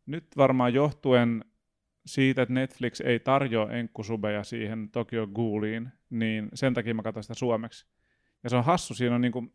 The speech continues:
se jotenkin tuntuu erilaiselta katsoa sitä suomiteksteillä.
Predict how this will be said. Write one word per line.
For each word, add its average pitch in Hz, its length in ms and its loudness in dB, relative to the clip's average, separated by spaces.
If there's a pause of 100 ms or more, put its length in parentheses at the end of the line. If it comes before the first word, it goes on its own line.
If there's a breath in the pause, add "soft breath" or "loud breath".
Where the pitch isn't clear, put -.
se 147 100 2
jotenkin 143 500 0 (840)
tuntuu 143 440 0
erilaiselta 107 540 2
katsoa 117 400 -8
sitä - 160 -14
suomiteksteillä. 107 840 -6